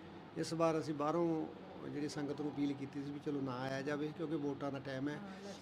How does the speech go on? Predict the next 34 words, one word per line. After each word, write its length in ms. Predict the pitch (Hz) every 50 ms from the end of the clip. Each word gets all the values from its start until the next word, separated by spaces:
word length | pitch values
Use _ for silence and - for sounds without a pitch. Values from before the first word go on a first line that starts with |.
| - - -
ਤੇ 380 | 165 147 143 139 139 135 131 131 139
ਤੀਹ 140 | 147 156 160
ਨੂੰ 120 | 160 160 143
ਜਾਬਤਾ 320 | 147 143 143 127 - 151
ਲੱਗ 120 | 151 147
ਜੂਗਾ। 380 | 139 147 156 160 160 170 170 160 - - - - - - - - - -
ਤਾਂ 280 | 147 139 139 139 139 139 143 - - - - - - - - - - - 180 165
ਅਸੀਂ 420 | - - 170 160 156 160 180 185
ਇਲੈਕਸ਼ਨ 440 | 165 156 143 - - 170 170 165 151
ਦੇ 180 | 147 147 143
ਦੇਖਦੇ 380 | 139 131 147 143 139 135 135 143
ਹੋਏ 300 | 139 131 135 135 135 135 - - - - - -
ਸਿੰਪਲ 380 | - - 175 180 160 - 185 170
ਪ੍ਰੋਗਰਾਮ 400 | - 147 139 131 131 135 131 127
ਰੱਖਿਆ 260 | 127 - - 143 139
ਹੈ, 120 | 143 - -
ਆਪਦੇ 200 | 160 156 143 156
ਪਿੰਡ 240 | 143 - 151 139 135
ਪੱਧਰ 280 | 135 147 139 143 175 156
ਦਾ। 180 | 147 165 165 165 - - - - - - - - - - - - - - -
ਸਹਿਜ 160 | 156 160 156
ਪਾਠ 220 | 156 160 147 135
ਸਾਹਿਬ 280 | - - 143 143 139 135
ਜਿਹੜੇ 400 | 135 143 135 135 135 135 131 131 127
ਨੇ, 260 | 127 131 131 131 131
ਅਸੀਂ 240 | - - 135 131 127 123 127 -
ਪ੍ਰਕਾਸ਼ 340 | 131 127 131 135 139 135 -
ਕਰਾਏ 240 | - 135 135 135 131
ਹੋਏ 140 | 127 143 143
ਨੇ, 80 | 147
ਪਰ 100 | 139 143
ਕੇਵਲ 280 | 135 - 147 135 135 139
ਉਹਨਾਂ 200 | 131 135 139 135
ਦਾ 180 | 131 127 127